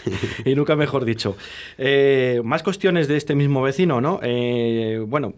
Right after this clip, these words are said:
eh, eh, bueno, hay más cuestiones que, que nos lo demandan tres, eh, o cuatro vecinos, que es la preocupación de la banda del B M W con los últimos robos ocasionados, eh, en trasteros de diferentes calles y todo.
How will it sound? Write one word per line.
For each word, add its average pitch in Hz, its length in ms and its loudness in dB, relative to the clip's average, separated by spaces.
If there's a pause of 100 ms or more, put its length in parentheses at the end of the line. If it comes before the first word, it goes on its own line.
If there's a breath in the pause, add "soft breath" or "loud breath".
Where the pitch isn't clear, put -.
(100)
eh, 113 260 -2
eh, - 480 -10
bueno, 143 340 -4
hay 160 140 0
más 180 180 -2
cuestiones 175 640 0
que, 120 440 -2
que 117 300 0 (340)
nos 120 180 0
lo 117 100 -2
demandan 143 400 -2
tres, 143 260 -2
eh, 127 140 0
o 123 100 0
cuatro 135 240 -2
vecinos, 156 420 -2
que 110 140 -4
es - 420 -8
la 113 160 -8
preocupación 113 560 -2
de 123 80 2
la 110 80 0
banda 113 280 0
del 104 200 0
B 107 120 -2
M 113 140 0
W 120 300 0 (400 loud breath)
con 107 160 -2
los 107 280 0
últimos 117 600 0
robos 120 300 0
ocasionados, 120 760 0
eh, 104 480 2 (340 loud breath)
en 110 280 -2
trasteros 127 680 0
de 120 80 2
diferentes 117 840 0
calles 139 640 0
y 117 340 0
todo. 113 260 0